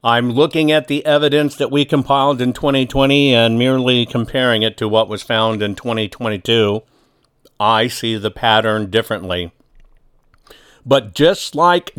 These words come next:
Judge Thompson pointed out, I want to read to you what I believe is the single most important quote in his ten-page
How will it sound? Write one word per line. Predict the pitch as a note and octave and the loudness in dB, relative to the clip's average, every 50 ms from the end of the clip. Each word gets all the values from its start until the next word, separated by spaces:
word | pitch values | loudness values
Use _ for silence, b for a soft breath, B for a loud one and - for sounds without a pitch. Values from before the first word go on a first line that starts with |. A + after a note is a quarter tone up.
| G#2+ | -14
Judge | F#2+ F#2 C3+ D#3 E3 E3+ E3+ D3 B2+ - - _ _ | -2 2 4 4 4 4 2 0 -2 -10 -14 _ _
Thompson | - E3+ E3 E3+ E3+ E3 - - E3+ D#3+ E3 D#3 C3 | -4 -2 0 0 0 -2 -2 -2 -2 0 0 0 -2
pointed | - - - D#3+ D#3+ D#3+ D#3 C#3+ C#3 C3+ | -4 -4 -2 -2 0 2 2 2 2 4
out, | D3+ D3+ A#2+ G2 G2+ A#2+ - - | 4 4 4 2 2 0 -2 0
I | A2+ A2+ | 0 0
want | A#2 A#2+ C3 C#3+ D3+ C#3+ - | 0 2 0 0 0 -2 -4
to | - D3 C3 | -6 -6 -6
read | A2 B2 D#3 F3+ F#3+ E3+ - | -4 -4 -4 -4 -4 -6 -6
to | - D3+ | -6 -6
you | B2+ A2 A2 G#2 G#2 G#2+ A2 b b b b b b b b | -4 -2 0 0 0 0 -2 b b b b b b b b
what | - G2+ A2 G#2 G2+ | 0 2 2 4 4
I | A2 B2+ C#3 D3 | 2 2 2 0
believe | C#3 B2+ B2+ A#2 G2+ G2+ G2+ F#2+ G2+ A#2 A#2 G2 | 0 0 0 2 2 0 0 0 0 -2 0 2
is | G#2+ A2+ A2 G#2+ F#2+ G2 | 2 2 2 0 -2 -4
the | A#2 A2 G#2+ | -4 -4 -4
single | - - - C#3 C#3 D3 D3 D#3+ E3 D#3+ D#3+ D3+ - _ _ _ _ _ _ _ _ _ _ _ _ | -6 -4 0 2 2 2 2 2 2 0 -2 -4 -10 _ _ _ _ _ _ _ _ _ _ _ _
most | - F#2+ A2 B2 C3 B2 B2 B2+ - - - - _ _ _ _ _ _ _ _ _ - | -8 -2 2 4 4 4 2 0 -2 -6 -10 -12 _ _ _ _ _ _ _ _ _ -4
important | B2 A2+ A2 G2+ - - C#3 C3+ C3+ C3 B2 A#2+ B2 B2+ B2+ - _ _ _ | -2 -2 -2 -2 -2 2 2 2 2 2 0 -2 -2 -2 -4 -6 _ _ _
quote | - - C3+ A#2 G#2 G2 G#2 A2 - _ _ _ _ _ _ _ _ _ _ _ _ _ _ _ _ _ _ _ _ _ _ _ _ _ _ _ _ - _ | -4 0 2 2 2 2 0 -4 -8 _ _ _ _ _ _ _ _ _ _ _ _ _ _ _ _ _ _ _ _ _ _ _ _ _ _ _ _ -10 _
in | C#3 C#3 C#3 C#3 C3+ | 2 2 4 4 2
his | A#2 G2 C3+ C3+ C#3 C#3 C#3 C#3 C3 B2+ - - - - _ | 2 2 2 4 4 4 4 2 0 -4 -8 -10 -14 -20 _
ten-page | - - D3 D3+ D3+ D3+ C#3 - - C3 A#2+ A#2+ B2 B2 A#2+ A#2+ A#2 - - | -8 -4 -2 -2 0 -2 -2 0 0 2 2 2 2 0 -2 -4 -6 -12 -14